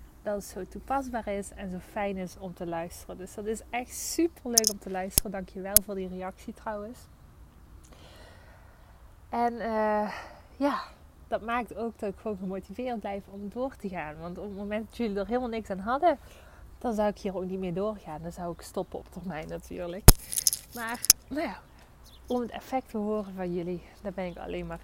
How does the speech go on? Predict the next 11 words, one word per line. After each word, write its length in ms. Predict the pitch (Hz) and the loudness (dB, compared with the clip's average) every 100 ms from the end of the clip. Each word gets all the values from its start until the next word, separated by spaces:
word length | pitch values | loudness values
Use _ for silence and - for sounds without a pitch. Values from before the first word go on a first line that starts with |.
| - | -14
heel 340 | - 208 196 175 - - | 2 12 12 12 8 4
erg 140 | 170 | 2
dankbaar 520 | 165 160 160 160 165 - | 2 0 2 4 2 0
voor. 200 | 170 160 - - - - - - - - - - - - - - - - - - - | -6 -4 -4 -4 -14 -20 -16 -10 -8 -8 -10 8 8 8 0 -4 -6 -6 -8 -18 -18
Vandaag 540 | - 220 233 254 254 - | -4 0 2 2 -2 -4
is 180 | 202 190 | -2 12
het 340 | - - - - - 269 | 12 12 12 12 10 4
prachtig 520 | 285 320 330 - - | 2 2 6 6 6
weer. 260 | 208 220 - - | 2 8 8 12
Het 120 | - | 12
is 160 | 196 | 12